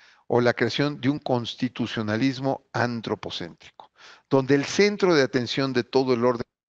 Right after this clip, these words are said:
sea el desarrollo de la persona humana y la tutela y protección de la persona humana, con toda su dimensión, eh, dual de derechos y obligaciones,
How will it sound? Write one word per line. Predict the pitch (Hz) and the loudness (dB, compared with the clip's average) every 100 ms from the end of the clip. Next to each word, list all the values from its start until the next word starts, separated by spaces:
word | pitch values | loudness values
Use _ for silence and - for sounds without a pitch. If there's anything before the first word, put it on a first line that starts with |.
| _ _ _ _ _ _ _ _ _ _ _ | _ _ _ _ _ _ _ _ _ _ _
sea | _ 156 160 160 - | _ -16 -16 -12 -2
el | 143 | 0
desarrollo | 127 113 117 120 131 131 139 - _ _ _ | 0 2 2 2 0 -2 -6 -10 _ _ _
de | 131 | -2
la | 113 | -2
persona | - 113 104 117 120 | 0 -2 -2 -4 -4
humana | 117 107 107 98 - _ _ _ | -4 -4 -6 -10 -14 _ _ _
y | 131 | -4
la | 123 113 | 0 0
tutela | - 117 - 156 151 | -2 -10 0 0 2
y | 151 | -2
protección | 135 117 - 113 - 131 139 - | -2 -4 -4 -6 -2 -2 -4 -14
de | - 113 | -8 -6
la | 107 | -4
persona | 98 107 98 - 117 110 107 - | -4 -6 -6 -6 -6 -6 -10 -8
humana, | 113 101 98 101 95 107 _ _ _ | -8 -4 -6 -8 -14 -18 _ _ _
con | - 127 | -6 -4
toda | - 190 202 | 2 2 2
su | - 147 | 0 -4
dimensión, | 131 127 123 117 151 151 175 - _ _ _ | -2 -4 -4 -2 0 0 -4 -14 _ _ _
eh, | - 120 117 117 113 110 110 | -2 0 2 0 0 0 0
dual | 127 143 135 160 196 - | 2 4 4 0 -6 -14
de | 117 123 | -4 -2
derechos | 113 117 131 - 185 147 | 0 0 0 -2 -4 -2
y | 131 | -4
obligaciones, | 107 110 101 95 - 113 98 92 - | -2 -4 -6 -6 -4 -4 -6 -10 -16